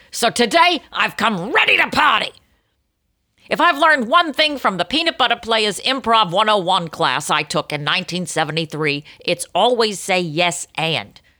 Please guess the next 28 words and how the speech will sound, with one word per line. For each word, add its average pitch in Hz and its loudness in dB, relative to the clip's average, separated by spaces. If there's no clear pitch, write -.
If - -6
we 359 0
lived 339 2
in 285 0
a 277 4
world 262 4
where 190 0
people 233 -2
always 214 4
responded 220 -2
to - -2
accidental 180 -4
texts - -8
with 185 -2
a 160 0
"sorry, 302 4
wrong 226 4
person," 240 0
we 254 0
wouldn't 269 0
have 233 0
amazing 262 0
websites 202 -2
like 151 -4
Bored 240 4
Panda 170 -2
and 170 -4
Ranker 185 -2